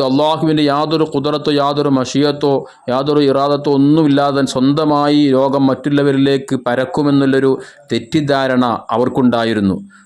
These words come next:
അതിനെ റസൂലുള്ളാഹി തങ്ങൾ ശക്തമായി ഗണ്ണിച്ചുകൊണ്ട് പറഞ്ഞു, "അങ്ങനെ ഒന്നില്ല, അള്ളാഹു തആല കണക്കാക്കിയതല്ലാതെ ലോകത്തൊന്നും സംഭവിക്കുകയില്ല." ഒരാൾക്ക് രോഗമുണ്ടായി അത് മറ്റൊരാളിലേക്ക് പകരമ-, പകരണമെങ്കിൽ, മറ്റുള്ളവരിലേക്ക് അത്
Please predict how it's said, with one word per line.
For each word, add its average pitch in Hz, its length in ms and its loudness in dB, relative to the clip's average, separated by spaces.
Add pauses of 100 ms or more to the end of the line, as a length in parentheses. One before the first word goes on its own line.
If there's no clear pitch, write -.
അതിനെ 151 260 2
റസൂലുള്ളാഹി 143 480 0
തങ്ങൾ 135 300 -2
ശക്തമായി 143 540 -2
ഗണ്ണിച്ചുകൊണ്ട് 131 500 0
പറഞ്ഞു, 123 300 2
"അങ്ങനെ 123 300 0
ഒന്നില്ല, 113 320 2 (280)
അള്ളാഹു 147 440 0
തആല 143 240 0 (460)
കണക്കാക്കിയതല്ലാതെ 123 1080 0
ലോകത്തൊന്നും 120 580 0
സംഭവിക്കുകയില്ല." 107 720 0 (260)
ഒരാൾക്ക് 123 360 -2 (100)
രോഗമുണ്ടായി 131 640 0 (340)
അത് 120 140 -6
മറ്റൊരാളിലേക്ക് 135 840 0
പകരമ-, 135 500 0
പകരണമെങ്കിൽ, 131 680 0 (460)
മറ്റുള്ളവരിലേക്ക് 135 680 0
അത് 135 60 0